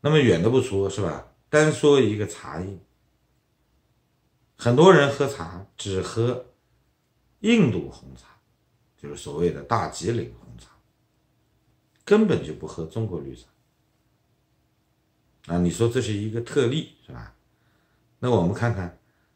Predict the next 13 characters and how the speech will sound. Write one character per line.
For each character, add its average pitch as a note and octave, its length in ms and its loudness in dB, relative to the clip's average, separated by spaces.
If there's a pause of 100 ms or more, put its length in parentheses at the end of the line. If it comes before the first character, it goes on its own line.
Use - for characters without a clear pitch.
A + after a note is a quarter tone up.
(260)
有 G2+ 140 -4
别 G#2 200 2
的 C#3+ 100 6
国 B2+ 100 4
家 B2 180 4
能 A2+ 140 2
造 A#2 220 0
出 A#2 80 -4
臭 D3 160 -2
豆 C#3 220 6
腐 G2+ 100 -6
来 F#2+ 160 -4
吗？ G#2 160 -8